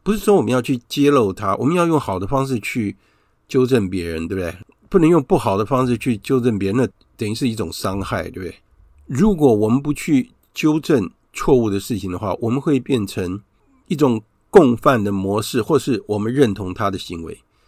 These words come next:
所以我们会变成撒谎者、撒旦的同路人。我们不需要去跟别人争辩说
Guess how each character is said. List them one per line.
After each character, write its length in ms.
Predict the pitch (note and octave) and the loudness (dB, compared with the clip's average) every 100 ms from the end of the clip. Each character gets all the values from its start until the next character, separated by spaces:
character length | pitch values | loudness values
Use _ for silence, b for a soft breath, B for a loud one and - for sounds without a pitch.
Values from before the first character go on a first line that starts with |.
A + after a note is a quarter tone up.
| _ _ | _ _
所 180 | - F3 | -4 6
以 120 | F3+ | 8
我 200 | D3 B2 | 8 4
们 120 | C#3 E3 | 2 2
会 140 | E3+ | 0
变 260 | D#3+ D3 A2+ | 2 2 2
成 280 | A#2 A2+ B2 _ _ _ | 0 -2 -6 _ _ _
撒 300 | - - D3+ | -16 0 2
谎 300 | C#3+ G2+ A2 | 2 -2 -4
者、 260 | G#2+ F#2+ - _ _ | -4 -8 -8 _ _
撒 320 | - A#2+ A#2+ | -4 0 0
旦 200 | A#2 G2+ | 0 -2
的 100 | F#2+ | -4
同 220 | - F#2+ | -6 -6
路 200 | G#2 F#2+ | -4 -4
人。 200 | G2 C3+ _ _ _ _ _ _ _ | -8 -12 _ _ _ _ _ _ _
我 120 | - C#3+ | 0 2
们 160 | F3+ - | 2 -4
不 100 | - | -2
需 180 | G3 - | -2 4
要 140 | F#3+ D#3+ | 4 4
去 160 | D#3+ | 0
跟 240 | C3+ E3+ D3 | 0 0 2
别 180 | C3+ | 2
人 240 | B2+ B2+ C3 | 2 2 -2
争 300 | - D#3 D3+ | 0 0 2
辩 240 | D3 C3 | 2 0
说 360 | A#2 C3+ B2+ B2+ | 0 0 0 -2